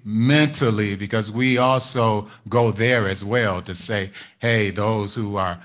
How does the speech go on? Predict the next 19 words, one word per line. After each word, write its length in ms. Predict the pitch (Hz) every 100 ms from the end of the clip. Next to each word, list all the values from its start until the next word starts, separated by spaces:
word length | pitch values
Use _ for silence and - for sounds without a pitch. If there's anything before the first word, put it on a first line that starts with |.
| _
have 240 | 113 104
that 180 | 101 85
mental 640 | 87 90 120 117 107 101 87
fortitude 1040 | - 135 120 101 92 - 113 92 87 87 - - -
of 160 | 101 -
strength," 720 | - - 117 120 87 85 -
right? 480 | 101 113 110 104 104 _ - - -
So 180 | 117
not 220 | 110 117 127
only 260 | 135 131
with 160 | 117 117
the 60 |
muscles, 600 | 107 107 127 117 - 98 95
but 200 | 107 101
with 200 | 104 101
the, 340 | 101 92 87 87 - _
with 140 | 120 113
the 180 | 95
intellect 920 | 101 123 123 113 117 110 107 - -